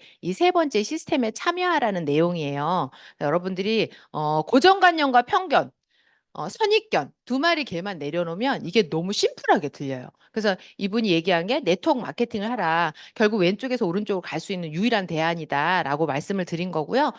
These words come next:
그리고 우리가 검증, 여러분들이 검증하지 사실 않아도 돼요. 왜냐하면 이미 전 세계 석학들이 네트워크 마케팅에 대해서는 검증을 끝냈다라는 거. 그래서 굳이 내가 검증하는 것보다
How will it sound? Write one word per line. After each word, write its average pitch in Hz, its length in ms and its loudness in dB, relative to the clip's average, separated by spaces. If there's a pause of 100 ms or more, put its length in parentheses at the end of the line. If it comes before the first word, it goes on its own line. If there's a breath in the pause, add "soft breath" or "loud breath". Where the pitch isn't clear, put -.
(260 loud breath)
그리고 240 260 0
우리가 302 320 4
검증, 226 480 -2
여러분들이 294 480 2
검증하지 233 560 -6
사실 - 280 -10
않아도 170 300 -6
돼요. 143 380 -10 (300 loud breath)
왜냐하면 240 420 2
이미 240 460 0 (180 loud breath)
전 202 220 0
세계 262 240 0
석학들이 320 840 -2 (280 loud breath)
네트워크 262 340 4
마케팅에 208 500 -2
대해서는 160 400 -6
검증을 185 500 -4
끝냈다라는 233 800 -4
거. 151 420 -4 (220 loud breath)
그래서 233 240 0 (220 soft breath)
굳이 320 340 4
내가 214 240 6
검증하는 233 580 -2
것보다 196 580 0